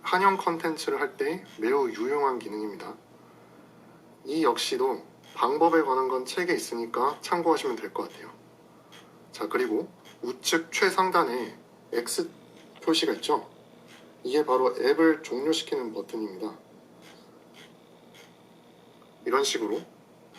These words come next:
"종료하시-, 종료하시겠습니까?" 라고 창이 뜨는데요. 저는 아직 설명드릴 게 많으니까 아니오를 클릭하고, 자,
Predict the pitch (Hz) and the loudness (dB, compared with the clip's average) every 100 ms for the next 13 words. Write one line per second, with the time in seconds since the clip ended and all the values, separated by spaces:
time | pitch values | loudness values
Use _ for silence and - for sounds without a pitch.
0 | - 123 143 160 156 147 160 - - - | -6 -2 4 4 2 -4 -6 -10 -20 -12
1 | - 123 151 151 147 147 - 143 135 135 | -6 0 2 2 0 -2 0 -2 0 0
2 | 135 131 110 110 113 104 - - - - | 2 2 0 0 -2 -4 -10 -20 -20 -20
3 | - - - - 165 - 160 147 107 120 | -20 -20 -4 0 0 0 -2 0 -2 -2
4 | - - - - - - - - - - | -6 -16 -20 -20 -20 -20 -20 -20 -20 -20
5 | - - - - - - - - - - | -20 -20 -20 -20 -20 -20 -20 -20 -20 -20
6 | - - - - - - - - - - | -20 -20 -20 -20 -20 -20 -20 -20 -20 -20
7 | - - - - 113 135 165 - - 113 | -20 -20 -16 -4 0 0 -2 -10 -6 -4
8 | 120 - 170 170 160 139 - 101 104 120 | -2 2 2 4 2 0 -2 -4 -4 -4
9 | 113 107 120 - 107 113 127 113 110 - | -6 -6 -8 -8 -6 -2 -2 -2 -4 -6
10 | - - 113 110 170 - - - - - | -6 -6 -6 -8 -10 -18 -20 -20 -20 -20
11 | - - - - - - 107 | -20 -20 -20 -20 -20 -6 -6